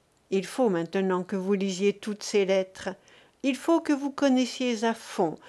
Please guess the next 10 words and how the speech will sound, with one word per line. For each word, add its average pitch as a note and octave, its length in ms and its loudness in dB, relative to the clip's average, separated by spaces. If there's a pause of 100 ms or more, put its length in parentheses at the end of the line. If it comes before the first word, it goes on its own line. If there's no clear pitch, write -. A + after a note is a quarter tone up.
(160)
le A3+ 160 2
noble C4 460 4
cœur D3 380 0
de F#3+ 100 -2
votre F#3+ 380 -2
fiancé. » F#3 600 -2 (1900)
Wilhelm D4 600 6
ouvrit G#3+ 320 0
la E3+ 160 2
lettre, F3+ 480 0